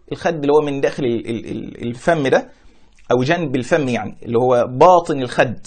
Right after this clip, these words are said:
هذا من داخل الفم. "تقرحت أشداقنا"، من الأكل ال-، ال-، ال-، ورق الشجر اللي فيه شوك. قال: "وإن أحدنا ليضع كما تضع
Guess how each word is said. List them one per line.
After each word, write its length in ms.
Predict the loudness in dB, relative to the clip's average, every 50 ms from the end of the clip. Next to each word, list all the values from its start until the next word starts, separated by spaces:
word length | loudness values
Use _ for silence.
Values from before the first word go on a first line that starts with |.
| -18 -8
هذا 320 | -2 0 0 2 2 2
من 140 | 0 2 4
داخل 240 | 4 2 2 2 0
الفم. 360 | 0 0 2 2 0 0 0 -4 -10 -18 _ _ _ -20 -20 -20 _ 0
"تقرحت 840 | 0 2 4 4 4 4 4 2 0 0 2 2 0 -2 -2 -2 -4
أشداقنا"، 880 | -6 -6 -4 -4 -2 0 2 2 2 2 2 2 2 2 2 2 0
من 180 | -2 -4 -4 -6
الأكل 480 | -6 -8 -6 -4 -4 -4 -2 -2 -2
ال-، 240 | 0 0 0 0 -2
ال-، 200 | -4 -4 -4 -4
ال-، 260 | -6 -6 -6 -6 0
ورق 180 | 2 4 4 4
الشجر 420 | 2 0 -2 0 0 2 2 2
اللي 140 | 2 2 0
فيه 140 | 0 -2 0
شوك. 340 | 4 6 6 6 4 2 -6 -20 -20 -20 -20 -20 -20 -20 _ _ _ _ _ _
قال: 320 | 6 8 10 10 10 10
"وإن 460 | 10 8 8 6 4 2 0 0 -2 -2
أحدنا 720 | 0 -2 -2 0 2 2 2 2 2 2 2 2 2 4
ليضع 460 | 4 6 6 8 6 6 8 6 6 6 6 2 2 2
كما 320 | 0 0 2 2 2 2
تضع 320 | 2 2 4 4 4 2